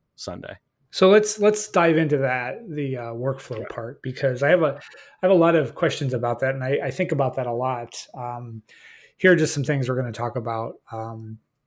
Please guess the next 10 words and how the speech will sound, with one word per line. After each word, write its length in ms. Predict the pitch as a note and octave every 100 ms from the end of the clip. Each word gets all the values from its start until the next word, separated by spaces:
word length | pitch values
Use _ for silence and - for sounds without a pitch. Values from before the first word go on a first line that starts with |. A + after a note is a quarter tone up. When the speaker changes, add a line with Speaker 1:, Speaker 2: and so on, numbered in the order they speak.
| - _ _ -
Speaker 2:
who's 260 | G3 E3+
right? 400 | D3 C#3 D3+ F#3 D4 - -
<laughs> 0 | - G2+
Speaker 1:
<laughs> 680 | E3 - - - - - -
Speaker 2:
Um, 520 | C3+ C#3 C3+ C3+ B2 - _ _ _ _ - D4 C#4
the 540 | G#3+ D3+ E3+ D#3 D3+ D3
relationship 840 | D3+ D#3+ E3 E3 E3 - E3 D#3 D#3+
or 160 | D3
the, 340 | C3+ C#3 C#3 C3+
um, 540 | B2 B2 A#2 A2+ A2